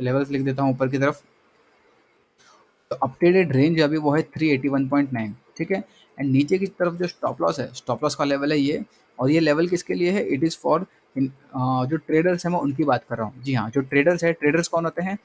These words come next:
जो एक दिन से लेकर maximum पाँच दिन तक position बनाते हैं, three sixty to three eighty two, ठीक है। So इसका मतलब क्या है, थ्री एटी टू के आसपास जब, जब stock आएगा तो आपको थोड़ी मुनाफा वसूली देखने मिलेगी, थोड़ी रुकावट देखने मिलेगी, थोड़ी गिरावट देखने मिलेगी। And तीन सौ साठ के आसपास जब आएगा stock तो आपको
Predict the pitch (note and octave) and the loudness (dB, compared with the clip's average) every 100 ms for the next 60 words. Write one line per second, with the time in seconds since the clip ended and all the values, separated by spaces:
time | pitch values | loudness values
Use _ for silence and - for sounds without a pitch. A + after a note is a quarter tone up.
0 | - - _ C3 C#3+ C#3+ D3+ D#3+ E3 E3 | -16 -20 _ -10 -8 -6 -6 -4 -4 -2
1 | D#3+ E3+ D#3 C#3+ D#3 D#3 - - E3 E3+ | -4 -6 -8 -8 -6 -8 -6 -4 -2 -2
2 | D#3 D#3 D#3+ C#3+ C#3 C3+ D3+ C#3+ C#3 D#3 | -2 0 0 -2 -4 -2 0 0 0 -2
3 | E3+ F#3+ _ _ - E3+ E3 D#3 - E3+ | -6 -6 _ _ -4 -2 -2 -6 -6 -6
4 | E3 D3 D3 D3 D3 D3+ D#3+ _ _ _ | -4 0 0 0 -2 -4 -10 _ _ _
5 | F3+ E3 A#2+ - E3 - - F3+ E3+ F3 | -6 -4 -6 -4 -6 -6 -6 -4 -2 -2
6 | F3+ - F3+ F#3+ - - _ - G3+ G#3 | -4 -2 -2 -2 -6 -20 _ 0 4 4
7 | G3+ G3 G3 F3+ - F3 E3 E3 F3 - | 4 2 2 0 0 0 2 0 0 0
8 | D#3 D#3 E3 E3 D3 C3+ - - E3 D#3 | 2 2 -2 -2 -2 -2 -8 -2 0 2
9 | B2+ B2+ C3 D3+ D#3+ E3 E3 D3+ D#3+ D#3+ | 2 0 0 0 0 0 0 -2 -4 -4
10 | E3 F3 C#3+ D3 B2+ A#2+ A#2+ D#3+ D3+ D3 | -4 -4 -2 0 0 0 -2 -2 -4 -4
11 | D#3 D#3 D#3+ E3+ - C#3+ C#3+ B2 A#2 D3 | -4 -4 -2 -4 -4 -4 -2 0 0 -2
12 | C#3+ B2+ D3+ D3 D3+ F3+ - - - - | -4 -4 -2 -2 0 -4 -8 -16 -20 -6
13 | C#3+ C#3+ F#3 F3+ G3+ D3+ C3+ - F3 E3 | -2 0 0 0 -2 -2 -4 0 0 0
14 | F3+ E3+ E3+ D#3+ E3+ - D#3+ - D3+ D3 | -2 0 0 0 -2 -4 -6 -4 -6 -6
15 | E3 | -8